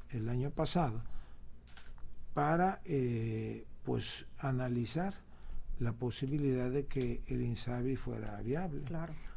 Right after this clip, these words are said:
Speaker 1: Y así lo hicimos aquí en Tabasco, por eso fuimos los primeros en
Speaker 2: Ujú.
Speaker 1: adherirnos a ese programa. Conocemos de qué se trata el insabi, eh,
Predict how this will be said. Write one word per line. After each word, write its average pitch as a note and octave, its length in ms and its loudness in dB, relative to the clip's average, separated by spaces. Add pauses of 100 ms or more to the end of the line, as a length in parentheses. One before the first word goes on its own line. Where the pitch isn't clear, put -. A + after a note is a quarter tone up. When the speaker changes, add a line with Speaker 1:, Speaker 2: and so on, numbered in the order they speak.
(260)
Speaker 1:
Y D3 160 4
así D3 280 4
lo A#3+ 120 2
hicimos A3 460 0
aquí G3 340 2
en F#3+ 140 4
Tabasco, F#3+ 680 -4
por A#2 140 0
eso B2+ 220 -2
fuimos C3+ 360 0
los A#2+ 140 -2
primeros C3+ 640 -2
en A2+ 80 -2
Speaker 2:
Ujú. G#2 80 -2
Speaker 1:
adherirnos C3 800 2
a G2+ 100 -4
ese A2 180 -4
programa. B2+ 400 -2
Conocemos D#3 720 -2
de A#2+ 80 -4
qué B2 160 -4
se B2 140 -2
trata B2+ 400 -4
el A2 100 -6
insabi, C3 580 -2 (500)
eh, A#2 500 0